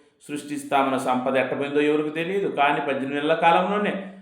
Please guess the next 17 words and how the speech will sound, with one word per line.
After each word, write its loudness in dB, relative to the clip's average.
రెండు 2
లక్షల 4
అరవై 6
రెండు 0
వేల 4
కోట్ల -2
అప్పులు -2
చేసిండ్రు. -2
ఇచ్చామన్న 0
నిరుద్యోగ 0
భృతి -6
ఇవ్వలేదు, 2
ఇస్తామన్నటువంటి -2
ఇరవై 0
లక్షల -4
ఉద్యోగాలు -2
ఇవ్వలేదు. 2